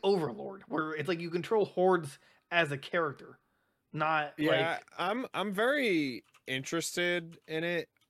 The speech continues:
Speaker 2: I, <sighs> I don't know. I
Speaker 1: I
Speaker 2: feel like this also could have just been in, uh, maybe not. No, 'cause they did a lot for this, it seems. Never mind. Go
Speaker 1: Yeah.
Speaker 2: ahead. Uh, say what you're gonna say.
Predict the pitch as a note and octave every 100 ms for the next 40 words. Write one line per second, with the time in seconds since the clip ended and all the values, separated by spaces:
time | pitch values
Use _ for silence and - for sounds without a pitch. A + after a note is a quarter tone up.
0 | - C#3 D3+ D#3 D3+ - _ - - -
1 | - _ _ _ _ _ _ _ _ _
2 | _ _ _ F3+ G#3 A#3 C#3+ - _ _
3 | _ _ _ _ _ _ - F#3 G3 -
4 | C4 D#4+ C#4+ G3 C#3+ F3 F#3 - D3+ E3
5 | - F#3+ E3+ - - D3+ C#3 C#3+ C#3+ -
6 | C3+ A#2+ D2 A#2+ B2 B2 B2+ A#2+ - _
7 | _ _ _ _ _ _ _ _ _ _
8 | _ _ _ _ _ _ D3+ D#3 D3+ D3
9 | G#2+ E2+ D2 _ _ _ B2+ B2+ B2+ D#3+
10 | F#3 F3+ B2+ G#2+ G2 - _ - F#2 G2
11 | - F2+ - G2 G2+ F#2+ - B2+ G2+ F2+
12 | - _ _ F3 D3+ C3+ C#3+ F2+ A#1 C2+
13 | A2+ C#3 A#2 F#2+ D#2+ D2+ -